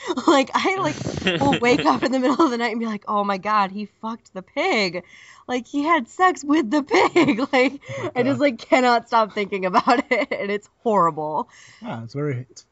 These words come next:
Speaker 3: pretty
Speaker 1: Which,
Speaker 3: horrifying.
Speaker 1: I mean, I guess is the point.
Speaker 3: Yeah.
Speaker 1: But wow. <laughs>
Speaker 2: And now the, uh, the Prime Minister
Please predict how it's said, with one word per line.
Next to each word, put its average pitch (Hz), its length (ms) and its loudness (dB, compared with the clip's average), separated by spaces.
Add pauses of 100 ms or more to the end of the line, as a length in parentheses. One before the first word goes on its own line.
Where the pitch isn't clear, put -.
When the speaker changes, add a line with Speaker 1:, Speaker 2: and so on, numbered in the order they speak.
(140)
Speaker 3:
pretty 170 140 0
Speaker 1:
Which, 156 80 2
Speaker 3:
horrifying. 143 340 2
Speaker 1:
I 208 80 4
mean, 220 180 2
I 202 100 0
guess 190 320 -2
is 196 200 -10
the 202 120 -6
point. 240 800 -8
Speaker 3:
Yeah. 180 260 -2 (420)
Speaker 1:
But 185 420 2 (320)
wow. 151 600 4 (300)
<laughs> 277 280 -2
Speaker 2:
And 113 160 -6
now 123 380 4
the, 107 360 -6
uh, 98 200 -2
the 101 140 -10
Prime 107 260 -8
Minister 101 680 -8